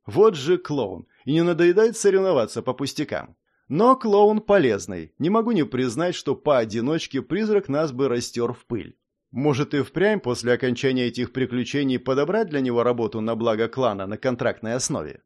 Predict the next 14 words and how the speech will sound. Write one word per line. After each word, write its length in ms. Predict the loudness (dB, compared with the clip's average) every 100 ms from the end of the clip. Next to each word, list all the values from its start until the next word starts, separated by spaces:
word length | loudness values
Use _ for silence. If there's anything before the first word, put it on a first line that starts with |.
| _ _
если, 260 | -6 -4 -2
конечно, 440 | -2 -4 -4 -6
подозрения 640 | -2 0 0 0 0 0
в 100 | -2
двойной 460 | -2 0 2 0 -4
игре 300 | -6 -2 -2
на 140 | 0 -2
его 180 | -2
счёт 320 | -4 -4 -6 -4
не 100 | -6
подтвердятся. 840 | -6 -4 -2 0 -4 -6 -14 -16 _ _ _ _ _
Через 320 | -2 0 2
пару 260 | 4 4 2
километров 640 | 0 2 2 0 0 -2